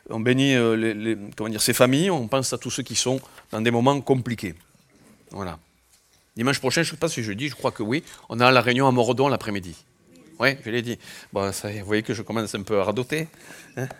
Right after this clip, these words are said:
Alléluia, on va prier.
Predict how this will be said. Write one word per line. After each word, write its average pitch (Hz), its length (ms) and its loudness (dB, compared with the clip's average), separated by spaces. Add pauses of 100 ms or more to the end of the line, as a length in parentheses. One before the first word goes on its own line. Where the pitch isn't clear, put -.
(1600)
Alléluia, 113 520 0
on 110 40 -2
va 147 220 0 (340)
prier. 135 320 -2